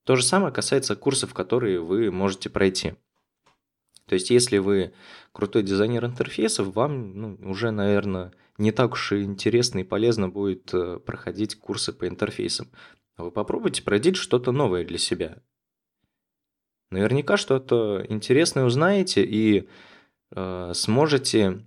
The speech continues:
это сопоставить со своей сферой и получить какие-то новые идеи. Ну, как минимум, попробуйте. Ничего плохого из этого не выйдет. А может, что-нибудь и хорошее получится.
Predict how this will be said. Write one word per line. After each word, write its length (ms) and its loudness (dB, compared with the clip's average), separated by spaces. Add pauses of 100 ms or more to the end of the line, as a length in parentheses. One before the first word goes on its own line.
это 260 0
сопоставить 600 4
со 120 -2
своей 300 6
сферой 640 0 (420)
и 200 -6
получить 380 -4
какие-то 340 -2
новые 300 2
идеи. 360 -2 (960)
Ну, 140 -6
как 180 -12
минимум, 280 0
попробуйте. 680 -4 (520)
Ничего 300 2
плохого 380 -2
из 80 2
этого 220 -2
не 140 -10
выйдет. 340 -14 (800)
А 80 -6
может, 240 -4
что-нибудь 320 -4
и 40 -14
хорошее 440 -8
получится. 520 -14